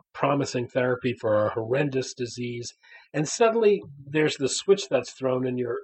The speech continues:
looking at it through the eyes of a venture capitalist. You're reading about a, a, a promising scientific development and the promise of a potential therapeutic, and then the reader is confronted with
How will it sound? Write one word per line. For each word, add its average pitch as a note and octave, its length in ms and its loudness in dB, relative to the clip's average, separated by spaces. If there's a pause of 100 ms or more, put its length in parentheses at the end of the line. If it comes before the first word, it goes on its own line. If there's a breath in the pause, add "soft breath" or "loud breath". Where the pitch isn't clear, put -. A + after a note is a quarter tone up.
looking E3 320 2
at C#3 100 2
it C3+ 140 -2
through C3+ 140 -2
the B2+ 120 4
eyes C3+ 320 4
of A#2 120 -8
a B2 80 -8
venture B2+ 340 -4
capitalist. B2 720 -4 (480 loud breath)
You're B2 160 -2
reading D#3 220 0
about C3+ 220 8
a, B2+ 260 4
a, A#2+ 40 0 (160)
a - 80 -8
promising D3+ 500 0
scientific C3+ 560 -2
development C3+ 500 -2
and A2+ 100 -8
the A2+ 120 -6 (400)
promise D3+ 360 2
of B2 100 -4
a A#2+ 60 -6
potential C3+ 460 -4
therapeutic, C3+ 520 -2
and C#3 120 -2
then C#3 100 -4
the C3+ 160 0 (460)
reader G#3+ 280 8
is F#3+ 120 8
confronted D3+ 580 -2
with C3+ 200 0